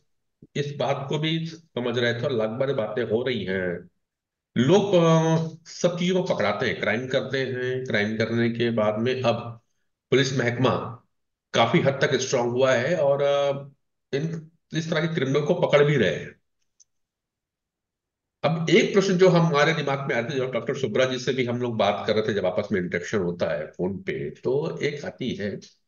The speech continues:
कि जेल पे इनके साथ में कैसा व्यवहार है, क्या इनके ऊपर corrective measure लिए जा रहे हैं और क्या जेल से आने के बाद ये जो हमारी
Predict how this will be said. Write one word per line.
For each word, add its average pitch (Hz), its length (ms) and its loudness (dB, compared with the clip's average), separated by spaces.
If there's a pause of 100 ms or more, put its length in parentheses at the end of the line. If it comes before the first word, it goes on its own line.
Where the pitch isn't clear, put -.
(460)
कि 170 120 0
जेल 156 720 2
पे 190 240 6 (840)
इनके 190 420 -2
साथ 143 440 -4
में 170 380 -2
कैसा 147 640 -2
व्यवहार 101 460 0
है, 151 340 -4
क्या 127 640 0
इनके 131 340 -2
ऊपर 135 480 2
corrective 113 420 0
measure 110 280 0
लिए 135 260 2
जा 131 200 0
रहे 131 200 0
हैं 131 440 -4 (380)
और 127 380 0
क्या 90 420 0 (120)
जेल 135 240 2
से 139 300 -4
आने 104 260 0
के 87 380 -4
बाद - 560 0 (800)
ये 98 580 2 (720)
जो 113 400 2
हमारी 107 640 -2